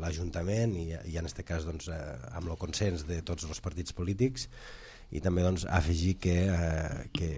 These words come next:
que ens consta, doncs, que el dia cinc d'abril també, eh, la coordinadora,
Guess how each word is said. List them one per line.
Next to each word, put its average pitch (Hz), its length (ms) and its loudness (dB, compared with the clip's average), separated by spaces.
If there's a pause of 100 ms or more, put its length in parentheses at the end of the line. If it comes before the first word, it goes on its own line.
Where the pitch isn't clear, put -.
que - 160 -4
ens 73 160 -4
consta, 82 240 0
doncs, 85 180 0
que 87 140 2
el 85 80 0
dia 87 320 2
cinc 90 240 0
d'abril 104 480 4
també, 90 340 2 (140)
eh, 80 400 -2 (240)
la 82 240 0
coordinadora, 90 680 0